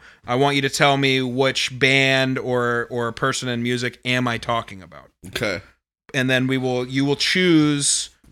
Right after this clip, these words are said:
Speaker 1: what,
Speaker 2: Okay.
Speaker 1: what,
Speaker 2: What
Speaker 1: what
Speaker 2: our,
Speaker 1: our
Speaker 2: who our
Speaker 1: janitor's name is.
Speaker 2: All right, word, I like
Speaker 1: So the
Speaker 2: that.
Speaker 1: first one is Frank.
Speaker 2: Frank, like Frank Sinatra?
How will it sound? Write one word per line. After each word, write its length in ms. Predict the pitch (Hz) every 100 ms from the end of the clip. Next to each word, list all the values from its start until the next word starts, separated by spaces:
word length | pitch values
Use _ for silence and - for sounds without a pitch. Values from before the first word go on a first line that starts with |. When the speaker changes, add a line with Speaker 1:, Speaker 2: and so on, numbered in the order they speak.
| _ -
Speaker 1:
what, 100 | 101
Speaker 2:
Okay. 280 | 135 135 92
Speaker 1:
what, 280 | 139 135 123
Speaker 2:
What 160 | 110
Speaker 1:
what 20 | -
Speaker 2:
our, 160 | 139
Speaker 1:
our 80 | 135
Speaker 2:
who 40 | 135
our 40 |
Speaker 1:
janitor's 560 | - 147 143 135 135 120
name 240 | 127 120
is. 260 | 110 80 -
Speaker 2:
All 100 | 98
right, 80 | 92
word, 240 | 95 87
I 40 | 82
like 120 | 87
Speaker 1:
So 140 | 147
the 80 | 143
Speaker 2:
that. 100 | 139
Speaker 1:
first 340 | 165 175 185 214
one 300 | 196 185 175
is 320 | 151 147 131
Frank. 600 | - 160 143 117 110 - - - - - - - _ _
Speaker 2:
Frank, 1080 | - - - 175 190 143 113 - - - -
like 220 | 131 123 117
Frank 280 | 151 147
Sinatra? 560 | 147 139 139 170 - 359